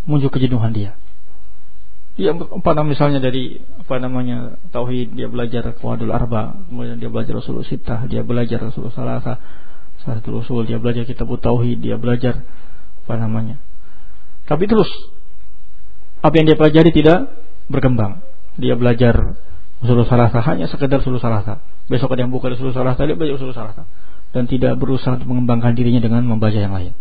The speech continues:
Ya, mutalaah. Dia baca kitab-kitab syarah-syarah, misalnya Ushul Salasah. Hari ini dia baca, apa namanya, kitab syarah Ibnu Taimiyah rahimahullah,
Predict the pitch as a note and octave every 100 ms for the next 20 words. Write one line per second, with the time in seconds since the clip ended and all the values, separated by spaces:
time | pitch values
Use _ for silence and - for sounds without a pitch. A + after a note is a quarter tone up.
0 | - - - - - - - - - A2
1 | G#2 F#2+ G#2+ A#2 G#2+ G2 - - - -
2 | - - - - A2 A2 G#2+ A2+ A#2 A#2+
3 | A2+ - A2 - - - - - - -
4 | - - G#2+ - A2+ G#2+ A2+ G#2 A#2 A2+
5 | G2+ A2 G#2+ G2+ - - - - - -
6 | - - - - - - G#2+ G#2+ A2 G#2+
7 | A2 A2 - G2+ - - - - - -
8 | - - - A#2 A2 G#2+ G#2 G2+ G2 G#2+
9 | G#2 F2 F#2 - - - - A2+ G#2+ A2
10 | G#2+ A#2 A2 G#2 G#2+ G2+ A2+ G2+ G#2+ G#2+